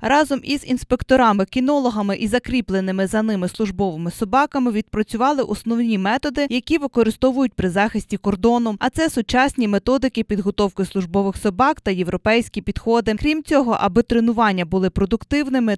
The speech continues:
тут створили умови, максимально наближені до реальних під час охорони державного кордону. Відтак, курсанти успішно подолали ще один крок у формуванні себе як професіоналів своєї справи. Такий формат співпраці з здобувачами вищої освіти допомагає досягти високих результатів у навчанні майбутніх офіцерів-кінологів.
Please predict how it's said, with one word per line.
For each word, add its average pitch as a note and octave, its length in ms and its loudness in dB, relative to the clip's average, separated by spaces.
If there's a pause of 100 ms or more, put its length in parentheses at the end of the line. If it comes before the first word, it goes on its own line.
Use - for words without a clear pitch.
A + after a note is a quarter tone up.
тут D4 200 -4
створили B3+ 480 0
умови, A#3 600 2
максимально G3+ 760 -2
наближені G3 540 -2
до F3+ 140 -2
реальних G#3 380 0
під - 200 -4
час F#3+ 220 0
охорони F#3 440 -2
державного F#3 560 -4
кордону. G3+ 680 -2
Відтак, D4+ 380 0
курсанти C4+ 500 -2
успішно B3+ 500 -2
подолали G#3+ 540 2
ще B3 240 0
один C#4 300 0
крок B3+ 340 2
у A#3+ 100 -4
формуванні G3+ 600 -2
себе A3 380 -2
як B3 260 -4
професіоналів G3 840 -4
своєї F#3 400 -4
справи. A3+ 540 0
Такий C#4+ 260 0
формат A#3+ 380 0
співпраці G#3 680 -2
з - 20 -4
здобувачами F#3+ 760 -2
вищої F#3 380 -2
освіти C4+ 440 -4
допомагає A#3 640 -2
досягти B3 400 -6
високих A#3+ 500 -4
результатів G#3 680 -2
у G3+ 120 -6
навчанні G3 500 -2
майбутніх F#3 600 -4
офіцерів-кінологів. E3+ 1160 -4